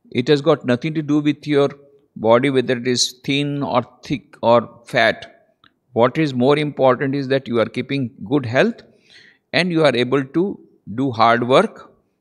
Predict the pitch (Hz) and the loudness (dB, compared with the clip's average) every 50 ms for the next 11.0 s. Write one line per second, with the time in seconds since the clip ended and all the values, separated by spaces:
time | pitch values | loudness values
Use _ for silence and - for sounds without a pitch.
0 | _ _ _ - 131 143 139 135 131 120 113 113 107 117 117 107 113 117 117 123 | _ _ _ -8 -6 -4 0 0 2 2 2 2 0 0 -4 -4 -4 -8 -6 -6
1 | 156 185 - - - 120 107 - - 104 - - 90 82 - _ - - 90 - | -4 -4 -4 -4 -4 -4 -4 -2 -4 -4 -4 -4 -8 -8 -10 _ -14 -10 -10 -10
2 | - - - - - _ _ _ _ _ _ _ _ _ _ _ - 147 147 139 | -10 -10 -10 -12 -12 _ _ _ _ _ _ _ _ _ _ _ -14 -12 -10 -8
3 | 120 113 113 139 180 208 196 170 147 120 107 110 120 135 131 139 120 113 117 113 | -4 0 0 2 2 0 -2 -4 -6 -4 -4 0 2 2 2 0 -2 -4 -4 -2
4 | 123 127 135 127 - _ _ - 104 104 104 95 90 104 131 135 - _ _ _ | -2 -2 -4 -4 -6 _ _ -6 -2 -2 -2 -2 -2 -4 -8 -10 -14 _ _ _
5 | _ _ _ _ - - 123 127 151 165 160 135 117 113 117 120 131 131 151 165 | _ _ _ _ -8 -4 -4 -2 -2 -2 -2 -2 -2 0 0 -2 -2 -4 -6 -6
6 | 160 147 135 127 123 131 - - 117 135 147 151 147 139 127 127 127 127 120 113 | -6 -6 -6 -6 -6 -8 -8 -4 -4 -4 -4 -4 -6 -6 -4 -4 -4 -4 -4 -4
7 | - 160 156 - 151 147 135 - - 139 147 139 131 110 - - - 101 107 - | -4 -6 -4 -4 -6 -6 -6 -8 -8 -8 -6 -6 -6 -6 -8 -8 -8 -8 -8 -8
8 | - - - 131 139 147 151 143 - - 135 110 82 80 80 - _ _ _ _ | -8 -2 0 2 4 4 2 2 0 -4 -4 -6 -6 -6 -8 -12 _ _ _ _
9 | _ _ _ _ _ _ _ _ _ _ _ _ _ _ _ _ - - 135 127 | _ _ _ _ _ _ _ _ _ _ _ _ _ _ _ _ -10 -8 -6 -4
10 | 139 156 147 - - 139 - - 127 117 117 123 120 - - - 104 104 120 147 | -4 -4 -4 -4 -10 -12 -8 -2 0 0 0 0 -2 -4 -4 -4 -4 -4 -4 -6